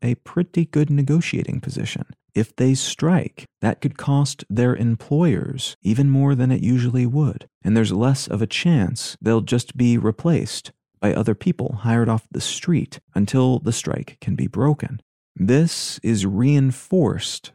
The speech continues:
to some degree by all the other moving parts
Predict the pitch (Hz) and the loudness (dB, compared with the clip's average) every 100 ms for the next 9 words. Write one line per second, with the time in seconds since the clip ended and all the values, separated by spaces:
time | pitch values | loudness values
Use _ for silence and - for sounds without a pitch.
0 | _ 117 - 160 175 156 - - - - | _ -6 0 4 4 2 0 -4 -6 -8
1 | - 101 107 135 151 143 143 135 131 127 | -4 0 2 4 4 4 4 4 4 4
2 | 120 123 123 117 113 - 139 104 - - | 4 2 2 2 0 -2 -2 -2 -6 -12
3 | - | -12